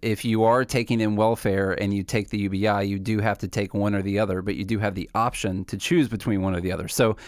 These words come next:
the reason they're doing that is because a lot of people get really annoyed with the fact that you're supposed to keep trying to look for a job when you're on welfare, and that you have to, you have to keep your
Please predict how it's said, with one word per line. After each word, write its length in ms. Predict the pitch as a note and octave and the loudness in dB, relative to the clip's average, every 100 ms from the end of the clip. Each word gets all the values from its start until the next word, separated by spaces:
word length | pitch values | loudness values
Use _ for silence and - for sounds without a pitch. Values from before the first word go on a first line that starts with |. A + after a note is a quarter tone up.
| - - | -20 -4
the 120 | B2+ | 0
reason 280 | B2 E3+ C#3 | 4 4 4
they're 120 | A2 | 2
doing 340 | G#2 G#2 D3+ A#2+ | 2 4 4 4
that 240 | F#2 F2+ | 2 0
is 80 | G2 | -2
because 300 | A#2 - G#2+ | -2 -2 0
a 60 | F#2+ | 2
lot 280 | G2+ E3+ | 2 2
of 80 | E3+ | 0
people 460 | A#2+ G2+ G2+ F#2+ - - - - | -2 -2 0 -2 -4 -14 -20 -6
get 160 | G2 D#2+ | -4 0
really 340 | G#2+ C#3 C3 | 0 2 2
annoyed 400 | C3 C3 D#3 E3 | 2 4 2 0
with 160 | G#2+ G2 | -2 -4
the 80 | |
fact 460 | G2 - F#2+ G2 - - | -2 0 0 -2 -8 -2
that 180 | A2 - | -2 0
you're 160 | A2+ | -2
supposed 440 | - A#2 - G#2+ - | -2 -2 -2 -2 -4
to 60 | |
keep 260 | G#2+ A#2+ G#2+ | -4 -4 -4
trying 260 | - A2 B2 | 0 0 0
to 60 | |
look 220 | A#2 A2 | -2 -4
for 240 | - A2+ A#2 | -2 0 2
a 60 | |
job 480 | A2+ C3+ C3+ F#2+ G2 | 2 2 2 2 2
when 120 | A2 | 0
you're 180 | G2+ G2+ | 2 2
on 160 | G2+ G#2+ | 2 4
welfare, 600 | A#2+ C3 - F#2 - - _ - - - - | 2 2 0 -2 -4 -12 _ -20 -20 -8 -2
and 200 | G#2 G2 | 0 2
that 100 | D#2 | 0
you 160 | G#2 | 2
have 180 | A2 G#2+ | 2 0
to, 360 | A2+ A2 G#2+ - G#2+ - | 2 2 2 0 -4 -2
you 120 | A2 G#2+ | 0 0
have 100 | - | -2
to 80 | |
keep 320 | G#2+ B2+ A2+ - - - A#2 | -4 -4 -4 -6 -14 -10 -2
your 320 | A#2 A#2+ | 2 2